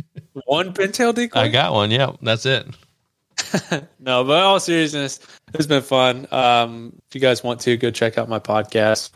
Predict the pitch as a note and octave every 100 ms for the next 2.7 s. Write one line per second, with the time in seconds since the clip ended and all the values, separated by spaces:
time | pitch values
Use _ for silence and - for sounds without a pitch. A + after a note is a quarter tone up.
0 | - G#2+ A2 B2+ A#2+ - A2 A2 A2 A#2
1 | A2+ A#2 A2 A2 A2 - - _ _ _
2 | _ _ A2+ G#2+ G#2 G2+ G#2